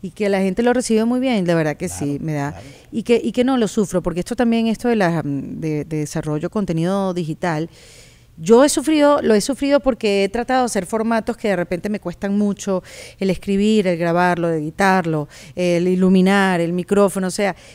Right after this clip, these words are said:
Speaker 1: y, y, y, y cualquier contenido digital donde tú sufras haciéndolo, va a ser una muerte anunciada, porque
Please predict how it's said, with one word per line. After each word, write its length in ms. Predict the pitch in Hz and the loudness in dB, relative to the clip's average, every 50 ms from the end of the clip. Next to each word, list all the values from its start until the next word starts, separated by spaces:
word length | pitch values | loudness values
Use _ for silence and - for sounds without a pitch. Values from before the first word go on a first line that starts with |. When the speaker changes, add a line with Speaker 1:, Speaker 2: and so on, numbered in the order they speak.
| - _ - _ - | -20 _ -20 _ -8
Speaker 1:
y, 180 | - 220 - - | -6 -6 -4 -4
y, 240 | 226 220 220 220 226 - | -2 -2 -2 -2 -4 -4
y, 240 | - 240 240 - - - - - - | -6 -6 -6 -6 -10 -20 -20 -20 -12
y 100 | - 214 190 | -12 -12 -8
cualquier 420 | - - 226 214 - - 269 262 | -2 -2 -2 0 2 0 -2 0
contenido 400 | - 330 294 285 240 226 233 254 | 0 -4 -2 -2 -2 0 0 0
digital 560 | 262 240 - - 190 - - 202 185 165 160 156 | -2 -2 -4 -8 -12 -8 -6 -4 -2 -2 -2 -2
donde 240 | 180 180 185 180 185 | -2 -4 -4 -6 -6
tú 240 | - - 269 262 | -6 -6 -6 -6
sufras 500 | - - - - 311 311 - 330 311 269 | -6 -6 -8 -6 -6 -6 -2 -2 -2 -2
haciéndolo, 680 | 247 226 - - - 254 262 262 262 269 277 277 294 302 _ _ - - - - - _ _ - _ _ _ _ - - | -2 -4 -4 -4 -2 -2 -2 -2 -2 -4 -4 -6 -6 -8 _ _ -20 -20 -20 -20 -20 _ _ -20 _ _ _ _ -16 -12
va 180 | 170 165 202 190 | -6 -4 -2 -2
a 40 | |
ser 360 | 185 - - 226 233 240 240 - | -2 0 0 0 0 0 -2 -2
una 180 | - 214 214 208 | -2 0 0 2
muerte 480 | 214 220 220 214 220 233 226 220 - 226 | 2 2 2 4 4 4 4 2 0 -2
anunciada, 500 | 214 185 160 - - - - - - - _ - | -4 -4 -4 -6 -8 -10 -10 -12 -16 -18 _ -6
porque 580 | 208 202 185 - - 190 196 190 190 190 185 | -6 -6 -6 -4 -4 -2 0 0 0 -2 -2